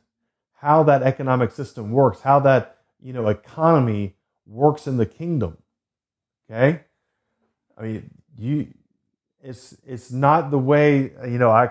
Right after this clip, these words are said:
I can sum it up like this right here, which I, I, I get this from a gentleman, um, that I listened to many times, and you can learn a lot from him, uh, Bill Winston. But I remember him saying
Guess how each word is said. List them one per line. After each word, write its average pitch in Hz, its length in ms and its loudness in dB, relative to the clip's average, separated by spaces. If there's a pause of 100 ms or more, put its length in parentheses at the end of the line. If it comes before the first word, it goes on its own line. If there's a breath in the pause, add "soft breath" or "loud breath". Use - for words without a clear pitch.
(100)
I 127 120 0
can 120 140 -8
sum 185 300 0
it 147 80 4
up 135 160 0
like 113 260 -2
this 135 420 0 (580)
right 120 220 -4
here, 135 300 2
which 113 240 0
I, 113 520 0
I, 113 60 -16
I - 20 -12
get 147 240 -4
this 135 160 -2
from 123 180 -12
a 110 40 -6
gentleman, 117 640 -2
um, 104 480 -4 (500)
that 113 140 2
I 110 240 2 (380)
listened 127 340 -8
to 120 80 -14
many 123 320 0
times, 135 320 0
and 107 100 -12
you 123 80 -8
can 123 140 -6
learn 143 180 4
a 131 40 2
lot 131 240 2
from 101 160 -10
him, 110 180 -6 (380)
uh, 101 180 -4
Bill 120 240 0
Winston. 120 460 -2
But 110 100 0
I 113 80 6
remember 135 300 2
him 127 120 0
saying 135 480 0